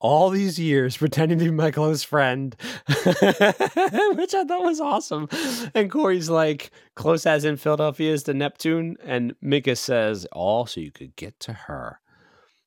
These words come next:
And, uh, says the whole school, the whole school is talking about you two. And Corey tries to blow it off. Minkus says, "Are you forgetting about the trip to, uh, Acapulco?" <laughs> Dude, do you know where Acapulco is?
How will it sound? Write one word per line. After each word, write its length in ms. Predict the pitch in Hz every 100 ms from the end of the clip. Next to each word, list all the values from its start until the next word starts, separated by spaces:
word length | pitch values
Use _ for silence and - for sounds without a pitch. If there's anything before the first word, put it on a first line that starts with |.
| _ _
And, 320 | 107 92 87
uh, 200 | 85 82
says 200 | 76 120
the 80 | 101
whole 240 | 101 139 143
school, 500 | - - 127 135 -
the 60 | 101
whole 160 | 143 170
school 560 | - 143 143 143 143 _ _ -
is 180 | 190 -
talking 340 | 127 120 143
about 260 | 131 120 113
you 140 | 113
two. 540 | - 104 101 98 98 - _ -
And 100 | 107
Corey 200 | 131 110
tries 200 | 98 87
to 60 |
blow 220 | 73 76
it 60 | 69
off. 280 | 62 62 _ _ _ _ _ 117
Minkus 240 | 127 110
says, 220 | - 98
"Are 100 | 76
you 100 | 156
forgetting 400 | 170 147 151 165
about 200 | 147 147
the 60 | 131
trip 280 | - 143 135
to, 220 | 131 107 - _ -
uh, 200 | 120 104 110
Acapulco?" 880 | 131 131 113 139 139 - 156 160 - -
<laughs> 200 | _ _
Dude, 160 | - 123
do 60 | 110
you 40 |
know 80 | 160
where 100 | 160
Acapulco 680 | 104 117 87 85 92 110 123
is? 200 | 135